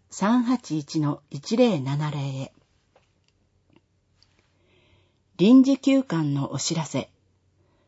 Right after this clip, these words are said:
高圧電気工事のため、エポアホール大麻公民館は次の二日間臨時休館いたします。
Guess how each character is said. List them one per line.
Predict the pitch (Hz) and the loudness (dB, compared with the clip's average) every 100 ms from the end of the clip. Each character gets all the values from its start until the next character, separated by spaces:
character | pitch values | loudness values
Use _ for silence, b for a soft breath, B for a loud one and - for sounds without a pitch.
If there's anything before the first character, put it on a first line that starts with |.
| _ | _
高 | - 240 254 | 2 6 8
圧 | 247 240 | 6 2
電 | 214 233 240 | 0 2 0
気 | - | -2
工 | - 233 202 | 2 4 4
事 | 156 | 0
の | 147 | -2
た | 143 | -4
め、 | 143 143 b b b | -4 -4 b b b
エ | 170 | -2
ポ | 170 233 | 0 2
ア | 233 | 2
ホ | 226 220 175 | 2 -2 -2
ー | |
ル | 139 - _ - | -2 -8 _ 0
大 | 180 247 | 6 6
麻 | 247 240 | 4 -2
公 | - 240 | 0 2
民 | 240 240 214 | 2 2 0
館 | 151 143 139 | -4 -4 -4
は | 139 135 b b - | -6 -10 b b -6
次 | 202 226 | 2 4
の | 254 185 | 4 2
二 | - - | -6 -8
日 | 214 196 | -6 -4
間 | 147 139 - | -4 -4 -6
臨 | 143 196 254 | 0 4 4
時 | 240 | 2
休 | - 240 | -2 -2
館 | 226 147 143 | -2 -4 -6
い | |
た | 143 139 | -6 -10
し | - | -8
ま | 135 | -10
す。 | 135 - | -12 -16